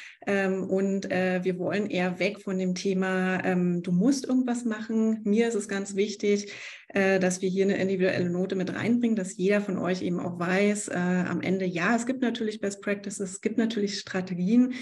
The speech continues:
Äh, was ich aber gerne möchte, ist, äh, dass ihr oder du dir halt jeweils selbst eine Strategie eben auch aufbaust. Und dafür brauchen wir eben auch ein bestimmtes Wissen und eben auch, äh, die Routine,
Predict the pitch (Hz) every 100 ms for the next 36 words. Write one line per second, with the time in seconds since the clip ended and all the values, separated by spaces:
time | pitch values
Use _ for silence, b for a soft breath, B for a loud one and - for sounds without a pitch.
0 | B B B - 202 190 185 208 240 -
1 | 214 202 202 196 190 202 196 - 185 185
2 | - 180 180 180 - 180 180 180 170 170
3 | 180 190 180 170 165 165 175 170 - 165
4 | 233 - - - - - 175 175 175 180
5 | 165 - - 180 180 190 214 220 B B
6 | B 190 185 180 190 - 160 208 214 190
7 | 180 180 175 - 180 - - 175 175 185
8 | 277 254 220 220 220 - - 190 180 180
9 | 175 156 165 180 180 175 170 170 170 185
10 | 185 - - 240 190 196 302